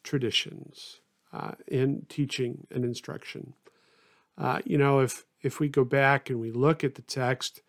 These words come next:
you know, we know that, uh, in Torah, that it means the, the instruction in the way. That's what the word means. And so there was the written Torah, and then there was the oral Torah. So the written Torah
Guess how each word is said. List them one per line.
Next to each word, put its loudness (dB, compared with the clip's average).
you 2
know, 4
we 4
know 8
that, 0
uh, -4
in 2
Torah, 4
that -6
it -2
means 2
the, -6
the -2
instruction -2
in -2
the -2
way. -2
That's -12
what -6
the -2
word 2
means. 0
And -4
so 2
there 4
was 4
the -2
written 2
Torah, 2
and 2
then 2
there 4
was 4
the 0
oral 2
Torah. -6
So -6
the -2
written 0
Torah 4